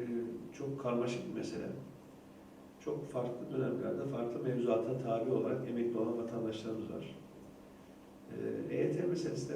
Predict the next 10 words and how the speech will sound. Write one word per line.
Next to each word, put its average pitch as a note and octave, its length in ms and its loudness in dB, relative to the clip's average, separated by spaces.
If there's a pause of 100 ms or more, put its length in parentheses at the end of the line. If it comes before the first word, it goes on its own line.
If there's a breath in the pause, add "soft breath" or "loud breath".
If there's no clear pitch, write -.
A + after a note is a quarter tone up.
(140)
de F3+ 140 8 (180)
iki D3 400 4
önemli - 360 4
konu E3 200 6
var. - 200 2
Birincisi B2 440 0
adalet. - 540 6 (840)
Yani A2 160 -8
gerçekten, A2 440 0 (680)
e, - 80 -10